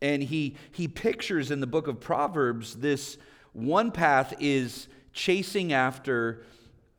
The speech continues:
um, Lady Wisdom, we could call her. Wisdom personified in the book of Proverbs.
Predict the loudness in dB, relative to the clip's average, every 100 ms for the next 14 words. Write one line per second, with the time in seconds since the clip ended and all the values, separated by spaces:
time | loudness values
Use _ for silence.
0 | -4 0 0 -2 -8 -10 -6 -2 -2 -2
1 | -4 -2 0 0 -2 -6 -4 -6 -6 -10
2 | -6 -4 -4 -6 -10 -12 -20 _ _ _
3 | _ _ _ 0 0 2 -2 -2 -4 -6
4 | -6 -2 2 2 0 0 0 2 0 -4
5 | -4 -6 -8 -8 -6 -6 -6 -10 -12 -18